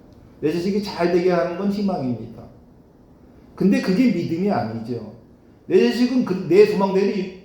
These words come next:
가나요? 내 소망대로 가지 않아요. 내가 원하지 않는 길을 간다고.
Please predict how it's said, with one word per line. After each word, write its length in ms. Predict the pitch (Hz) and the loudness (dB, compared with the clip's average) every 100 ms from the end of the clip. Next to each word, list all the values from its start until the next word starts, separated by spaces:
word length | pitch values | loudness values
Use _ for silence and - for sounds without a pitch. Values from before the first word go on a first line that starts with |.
| - | -20
가나요? 760 | - 143 156 143 160 202 - - - - - | -8 -4 -2 -2 -2 -6 -10 -18 -20 -20 -20
내 300 | 120 147 208 | -4 4 4
소망대로 500 | 208 185 180 175 175 | 4 -2 -4 -4 -6
가지 260 | 180 - 160 | -8 -12 -10
않아요. 420 | 139 113 123 139 - - - - - - - - - - - - - - - - - | -10 -8 -8 -10 -14 -18 -20 -20 -20 -20 -20 -20 -20 -20 -20 -20 -20 -20 -20 -20 -18
내가 480 | 160 170 202 214 156 | -2 4 4 4 2
원하지 360 | 165 180 180 | 2 2 0
않는 400 | - 135 151 175 170 | 0 -2 -4 -4 -2
길을 220 | 175 185 | 0 0
간다고. 360 | 123 110 113 | 0 -6 -8